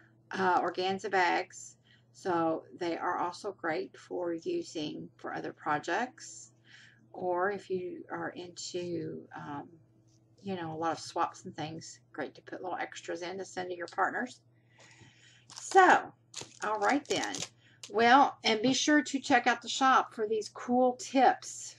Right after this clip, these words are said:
for your glues. Uh, I think that's going to be every crafter's,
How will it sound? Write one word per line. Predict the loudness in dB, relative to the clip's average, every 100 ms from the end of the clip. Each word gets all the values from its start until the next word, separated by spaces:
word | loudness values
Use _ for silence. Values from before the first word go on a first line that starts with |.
| 0
for | 4 4
your | 4 0
glues. | 0 2 6 8 6 2 -10 -18 -20 _ _ _ _ _ _ _ _ _
Uh, | 0 4 4 2 -2 -6
I | -8
think | -4 -4
that's | -4 -6 -4
going | -4 -4 -6
to | 0
be | 4 6 4 2
every | -2 0 0
crafter's, | -2 2 4 4 2 0 2 0 -4 -14 -18 -20